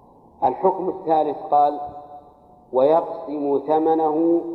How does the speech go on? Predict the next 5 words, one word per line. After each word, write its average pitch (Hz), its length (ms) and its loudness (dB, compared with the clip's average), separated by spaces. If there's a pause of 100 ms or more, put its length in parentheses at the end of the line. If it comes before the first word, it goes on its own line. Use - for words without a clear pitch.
(880)
بقدر 151 440 2
ديون 143 560 -2
غر-، 131 360 2 (220)
غرمائه". 139 460 0
<coughs> - 120 -12